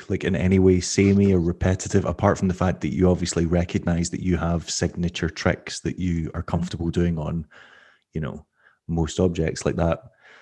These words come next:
Is it in, is it the Ender and Lake effect, the half cab fish brain down that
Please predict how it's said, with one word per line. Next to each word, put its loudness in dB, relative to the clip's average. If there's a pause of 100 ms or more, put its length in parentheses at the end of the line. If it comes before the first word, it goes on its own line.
(360)
Is -6
it -4
in, -4
is -6
it -6
the -4
Ender 2
and 0
Lake 2
effect, -2
the -2
half 0
cab 2
fish 0
brain 4
down 2
that 0